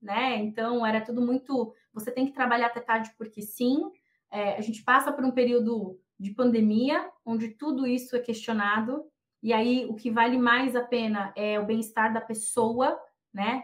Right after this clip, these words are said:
Porque ela vai ter a responsabilidade de entregar o seu trabalho independente de onde ela esteja, seja assim olhando de frente pro mar, seja assim, é, trabalhando dentro da sua casa. Óbvio, eu tô falando de,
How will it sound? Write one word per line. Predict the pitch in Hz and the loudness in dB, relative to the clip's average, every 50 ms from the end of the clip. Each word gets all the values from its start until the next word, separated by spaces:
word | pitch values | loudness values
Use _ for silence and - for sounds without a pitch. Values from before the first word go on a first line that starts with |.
| - _ | -8 _
Porque | 208 208 - | -10 -6 0
ela | 226 220 220 | 2 2 2
vai | 220 233 240 262 254 | 4 2 2 2 0
ter | - 247 233 | 0 -2 0
a | |
responsabilidade | 220 240 240 - - 233 - 240 220 226 226 220 220 214 233 226 226 | 0 0 -2 -2 -4 -6 -4 -4 -2 -2 0 2 2 2 2 2 0
de | 220 233 | -2 -4
entregar | 220 220 226 214 214 220 220 233 226 | -4 -4 -4 0 4 6 6 6 6
o | 226 | 4
seu | 226 - 233 214 214 214 | 0 -4 -6 -6 -6 -6
trabalho | - 220 202 202 208 202 202 226 226 - - - | -6 -6 -2 0 0 2 2 0 -2 -2 -6 -4
independente | 220 226 220 220 226 240 233 214 214 220 240 247 - 240 | -2 0 0 2 2 2 2 2 4 2 2 0 0 -4
de | 233 | -2
onde | 226 226 220 214 | -2 -2 0 -2
ela | 208 208 | -2 -2
esteja, | 208 208 - - 202 202 214 214 226 226 - _ - _ _ _ _ | -4 -6 -6 -6 -4 -2 -2 -2 -2 -4 -6 _ -20 _ _ _ _
seja | - - - 277 294 294 294 | -10 0 2 2 4 4 2
assim | 285 - - - 294 302 311 | 0 -2 -4 -2 0 2 2
olhando | 277 254 247 254 254 262 233 | 4 4 4 4 4 2 0
de | 220 220 | -2 -4
frente | - - 233 240 - - | -4 -4 -4 -4 -4 -6
pro | _ 220 214 | _ -8 -4
mar, | 208 214 226 240 247 262 262 254 | 0 2 2 2 2 2 -2 -6
seja | - - 247 247 247 240 | 2 6 8 8 8 6
assim, | 240 240 - - 233 233 240 247 247 - - _ _ _ - | 2 -2 -4 -6 -2 0 0 -2 -2 -4 -10 _ _ _ -6
é, | 202 214 208 202 | -2 0 0 0
trabalhando | 202 - 226 214 214 214 214 220 | 0 0 0 2 2 2 2 4
dentro | 220 214 214 214 | 4 2 2 0
da | 208 | -2
sua | 208 - 202 | -6 -8 -8
casa. | 196 - - 208 208 214 226 233 269 285 294 - - - _ _ | -6 -2 0 2 4 4 2 2 0 -2 -2 -4 -8 -16 _ _
Óbvio, | - 208 214 214 226 233 | -4 -2 -2 -2 -2 -4
eu | 220 | -4
tô | 233 | -4
falando | 226 233 214 220 214 | -4 -2 0 0 0
de, | 214 214 208 | 0 -4 -8